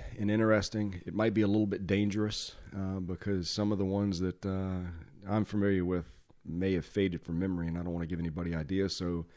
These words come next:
as a formal disclaimer, don't try this at home. Uh, but one of the things that popped into my mind, uh, as soon as they talked about that was, uh,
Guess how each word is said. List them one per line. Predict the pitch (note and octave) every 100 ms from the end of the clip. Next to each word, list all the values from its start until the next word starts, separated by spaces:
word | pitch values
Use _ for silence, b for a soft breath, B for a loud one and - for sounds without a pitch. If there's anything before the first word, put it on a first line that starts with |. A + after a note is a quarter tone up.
| b b b b b b b
as | G#2+
a | F#2
formal | E2 - C3 C3+ A#2
disclaimer, | A2 - A#2+ B2+ C3+ C#3 C3 - - _ _
don't | F#2+ F2+ -
try | - F2 E2
this | D#2 D#2+ -
at | D#2
home. | D#2 D2+ C2+ B1+ B B B F2
Uh, | E2+ E2 D#2+ D#2 E2 b b b b b b b
but | G#2
one | B2+
of | B2
the |
things | G2+ B2 A2
that | G#2
popped | A2+ A2 A2
into | G2+
my | G2+
mind, | G2+ G2 F#2+ F#2+ F2+
uh, | F2+
as | F#2 E2+
soon | - A2+
as | G#2
they | F2+
talked | E2+ G2+ G2
about | F2+ E2+
that | F2 D#2
was, | E2+ D#2 F2
uh, | F2 E2+